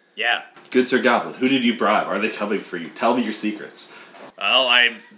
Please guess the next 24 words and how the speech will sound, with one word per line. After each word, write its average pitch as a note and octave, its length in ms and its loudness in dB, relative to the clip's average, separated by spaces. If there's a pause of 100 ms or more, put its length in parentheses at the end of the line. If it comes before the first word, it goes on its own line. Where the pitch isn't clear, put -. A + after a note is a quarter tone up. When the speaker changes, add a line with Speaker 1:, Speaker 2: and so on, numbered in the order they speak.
(320)
Speaker 1:
I'm A#2+ 160 2
a A#2 80 4
nobleman B2 680 -2
from, A2+ 400 -4
uh, G#2+ 220 0
the G2+ 120 -8
city B2+ 280 -4
of G2+ 120 -6
Old A2 280 -14
Gemptha, F2 680 -4
and, F2 180 -14
uh, F2+ 260 -6 (260)
we're A2+ 80 -8
trying C#3+ 240 0
to A#2+ 60 -6
make C#3 180 -2
things, B2 400 -6
smooth C#3 460 -2
things B2+ 260 -6
over A#2+ 340 -6
with G#2 220 -12
the F#2+ 80 -10
humans, F2+ 600 -10
since - 500 -6